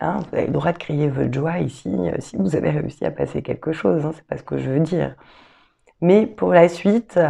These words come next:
euh, peut-être à être davantage, vous voyez, euh, pas forcément effacé, mais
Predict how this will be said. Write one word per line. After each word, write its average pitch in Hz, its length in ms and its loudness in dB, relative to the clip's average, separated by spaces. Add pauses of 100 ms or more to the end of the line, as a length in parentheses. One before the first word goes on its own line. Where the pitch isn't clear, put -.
(500)
euh, 156 600 -2
peut-être 175 540 4
à 175 80 8
être 175 100 4
davantage, 160 640 2
vous 170 100 2
voyez, 165 600 4
euh, 151 240 4 (480)
pas 233 160 2
forcément 233 640 2
effacé, 233 720 2
mais 214 180 4